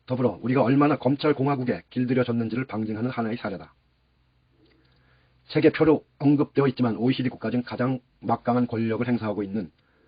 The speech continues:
한국 검찰의 전횡에 피해자로서 대응할 수 있는 권리가 진술거부권이다.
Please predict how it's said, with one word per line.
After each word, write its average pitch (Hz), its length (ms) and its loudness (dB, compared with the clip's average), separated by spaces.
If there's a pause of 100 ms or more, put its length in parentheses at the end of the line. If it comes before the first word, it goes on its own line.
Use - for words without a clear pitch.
(380)
한국 120 360 -2
검찰의 127 400 2
전횡에 113 520 -4 (580)
피해자로서 113 480 0
대응할 113 300 0
수 113 80 -6
있는 110 320 -2
권리가 107 420 -4
진술거부권이다. 113 720 -6